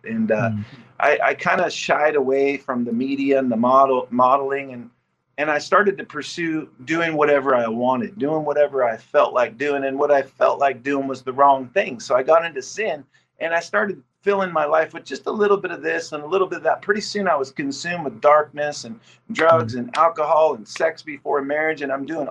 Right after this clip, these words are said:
Speaker 1: all this stuff that I shouldn't have been doing. And the
Speaker 2: Mm-hmm.
Speaker 1: more I did what I thought would make me happy, the more miserable I became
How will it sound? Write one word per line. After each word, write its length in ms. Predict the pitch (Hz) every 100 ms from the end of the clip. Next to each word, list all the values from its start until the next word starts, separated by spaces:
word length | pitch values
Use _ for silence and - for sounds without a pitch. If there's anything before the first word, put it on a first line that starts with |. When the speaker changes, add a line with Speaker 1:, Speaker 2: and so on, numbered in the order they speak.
| -
Speaker 1:
all 260 | 185 220
this 200 | 202 190
stuff 320 | - 190 175 -
that 100 | 123
I 100 | 120
shouldn't 320 | - - 165
have 100 | 151
been 220 | 135 131
doing. 240 | 127 160 139 - - -
And 120 | -
the 40 |
Speaker 2:
Mm-hmm. 80 | 139
Speaker 1:
more 200 | 175 220
I 120 | 196
did 280 | 190 190 202
what 140 | 202 147
I 120 | 143 -
thought 240 | - -
would 140 | 156 156 151
make 120 | 147
me 140 | 143
happy, 400 | 127 202 233 175
the 100 | 151 156
more 120 | 165
miserable 680 | 170 185 247 233 214 165 156
I 120 | 165
became 580 | 175 175 214 226 226 -